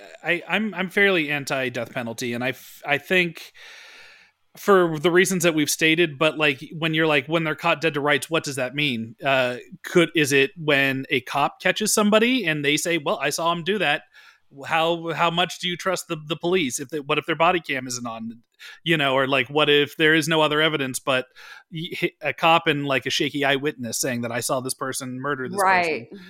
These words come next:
Speaker 1: It's like that, that is being caught dead to rights, you know, uh, but it's like you are still taking two people's word against somebody else and taking their life away from,
Speaker 2: I
Speaker 1: for
Speaker 2: mean,
Speaker 1: it,
Speaker 2: what
Speaker 1: you know?
Speaker 2: about
Speaker 1: It's
Speaker 2: someone
Speaker 1: like
Speaker 2: like Dylan Roof?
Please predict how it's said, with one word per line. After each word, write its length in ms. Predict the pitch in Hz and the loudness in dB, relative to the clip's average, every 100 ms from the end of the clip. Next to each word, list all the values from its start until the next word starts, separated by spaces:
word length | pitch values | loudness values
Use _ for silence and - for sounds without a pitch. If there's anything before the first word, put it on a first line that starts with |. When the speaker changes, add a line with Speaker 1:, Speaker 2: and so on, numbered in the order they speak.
| - - | -20 -10
Speaker 1:
It's 180 | 156 | -4
like 280 | 175 151 135 151 156 | 0 0 -2 -6 -2
that, 280 | 156 160 | 0 0
that 160 | 143 147 | -2 -2
is 140 | 160 | -2
being 240 | 147 165 147 | 0 0 0
caught 260 | 156 151 | -4 -4
dead 160 | 135 143 | -4 -4
to 80 | 139 | -2
rights, 480 | 156 151 107 - 165 | -2 -2 -4 -6 -2
you 160 | 156 | -2
know, 220 | 131 131 131 | 0 -2 0
uh, 300 | 143 135 127 156 | 0 0 -2 -2
but 220 | 147 135 | 0 0
it's 120 | 123 | 0
like 180 | 139 123 | -2 -2
you 180 | 131 139 | -2 0
are 140 | 135 | 0
still 240 | - 156 131 | -2 -6 -6
taking 500 | 131 - 127 120 - - - - | -8 -10 -10 -10 -12 -18 -16 -2
two 160 | 185 | 0
people's 320 | 165 160 143 139 | 2 0 -2 -2
word 340 | 147 151 139 | 2 2 0
against 300 | 127 123 117 | -4 -4 -4
somebody 320 | 143 127 123 | -6 -6 -4
else 260 | 147 175 - | -2 -2 -4
and 80 | 135 | -8
taking 240 | 127 127 | -10 -10
their 120 | 123 | -12
life 240 | 127 190 131 | -8 -8 -8
away 240 | 104 101 | -12 -14
from, 160 | - - 156 | -20 -20 0
Speaker 2:
I 80 | 254 | 2
Speaker 1:
for 60 | 269 | 2
Speaker 2:
mean, 140 | 277 | 0
Speaker 1:
it, 40 | 269 | 2
Speaker 2:
what 140 | 285 | 2
Speaker 1:
you 60 | 349 | 4
know? 40 | |
Speaker 2:
about 80 | 330 | 2
Speaker 1:
It's 80 | 302 | 2
Speaker 2:
someone 240 | 311 285 269 | -2 -4 -4
Speaker 1:
like 140 | 208 | -4
Speaker 2:
like 40 | 214 | -4
Dylan 220 | 208 180 | -4 -4
Roof? 480 | 165 104 - - | -6 -8 -10 -20